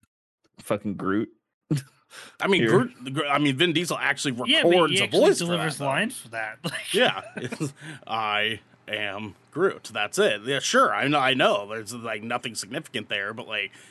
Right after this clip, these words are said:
Speaker 2: you still record something. Nicolas Cage, you have him in front of a microphone. Say, "All right, hit record."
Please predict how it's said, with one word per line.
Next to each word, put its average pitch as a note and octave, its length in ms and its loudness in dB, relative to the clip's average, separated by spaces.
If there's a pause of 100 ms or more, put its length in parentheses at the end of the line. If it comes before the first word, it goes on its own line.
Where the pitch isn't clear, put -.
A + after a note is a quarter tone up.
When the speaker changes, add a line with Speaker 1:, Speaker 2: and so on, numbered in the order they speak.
(140)
Speaker 2:
you - 40 -16
still - 160 -2
record E3+ 460 2
something. G2+ 400 -8
Nicolas F3 300 0
Cage, E3+ 300 2
you B2+ 80 0
have B2 180 0
him A#2+ 60 -4
in A2 60 -8
front C#3 160 0
of A#2+ 60 -4
a A#2 60 -6
microphone. A2+ 640 -4 (400)
Say, A#2 100 -2
"All D3 100 4
right, A3 220 4 (220)
hit C#3+ 160 -8
record." G#3 360 4